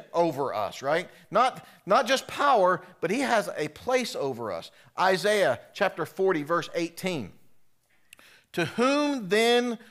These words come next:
will you liken God? For what likeness compares with him?" It answers this question in verses twenty-two and twenty-three of Isaiah.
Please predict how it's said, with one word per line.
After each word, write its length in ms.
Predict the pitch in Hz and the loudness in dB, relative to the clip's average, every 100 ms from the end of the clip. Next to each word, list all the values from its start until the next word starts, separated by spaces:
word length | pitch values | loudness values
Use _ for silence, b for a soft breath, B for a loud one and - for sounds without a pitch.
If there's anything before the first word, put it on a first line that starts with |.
| B | B
will 360 | 160 180 196 170 165 | 0 4 4 2 -2
you 320 | 226 240 226 | -4 -4 -4
liken 540 | 170 165 196 202 190 | 0 2 2 -2 -4
God? 420 | 170 151 113 101 | 0 2 4 0
For 80 | - | -4
what 380 | 156 208 240 - | 0 2 2 2
likeness 680 | 170 208 240 214 190 180 - b b b | 0 2 2 -2 -6 -6 -14 b b b
compares 760 | 214 202 247 247 240 170 113 - _ - - | -6 -4 0 2 4 2 -2 -8 _ -20 -8
with 180 | 139 117 | -8 -6
him?" 420 | 139 98 71 - _ b b b | -8 -8 -10 -16 _ b b b
It 100 | - | -8
answers 460 | 123 170 208 202 165 | -2 0 0 -2 -8
this 140 | 156 | -8
question 400 | - 156 151 147 | -8 -4 -4 -4
in 100 | 135 | -6
verses 300 | 127 151 139 | -4 -4 -6
twenty-two 460 | - 165 151 135 147 | -10 -10 -10 -8 -10
and 100 | 127 | -10
twenty-three 460 | 147 131 127 160 147 | -10 -12 -10 -8 -6
of 100 | 113 | -4
Isaiah. 560 | 107 101 107 127 143 | -4 -4 -6 -6 -8